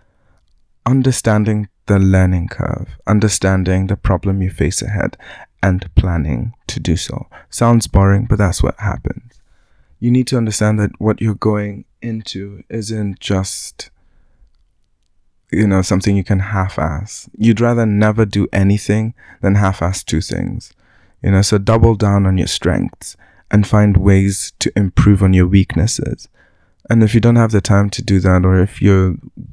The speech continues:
very occupied and the strengths are working well, hire someone to do your weaknesses, or consult with people, or collaborate,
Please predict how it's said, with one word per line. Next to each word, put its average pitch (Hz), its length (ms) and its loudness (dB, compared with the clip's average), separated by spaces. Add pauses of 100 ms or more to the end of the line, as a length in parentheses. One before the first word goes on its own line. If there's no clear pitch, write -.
(300)
very 101 260 2
occupied 101 480 0
and 98 280 -8 (160)
the - 80 -10
strengths - 420 -2
are 92 80 2
working 98 380 0
well, 55 300 0 (360)
hire 143 320 4
someone - 640 -4 (200)
to - 120 -4
do 107 100 2
your 101 180 6
weaknesses, - 600 -2
or 104 320 4 (240)
consult 139 420 4
with - 160 -2
people, - 460 0
or - 160 0
collaborate, 107 800 2